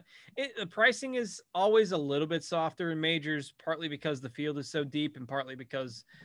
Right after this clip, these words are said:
the sites generally set it up that way intentionally,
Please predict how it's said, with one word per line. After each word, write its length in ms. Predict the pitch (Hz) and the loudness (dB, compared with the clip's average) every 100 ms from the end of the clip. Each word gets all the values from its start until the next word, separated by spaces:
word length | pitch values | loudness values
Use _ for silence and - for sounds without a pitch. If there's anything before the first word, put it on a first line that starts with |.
| _ | _
the 80 | 135 | -12
sites 320 | - 139 123 | -4 -4 -4
generally 400 | - 147 135 127 | -4 -4 -4 -8
set 240 | 117 143 131 | -4 -2 -2
it 80 | 127 | -4
up 120 | 123 | -2
that 180 | 135 123 | -4 -4
way 220 | 131 127 | -4 -6
intentionally, 800 | 123 117 135 117 131 127 127 | -8 -8 -8 -8 -10 -8 -8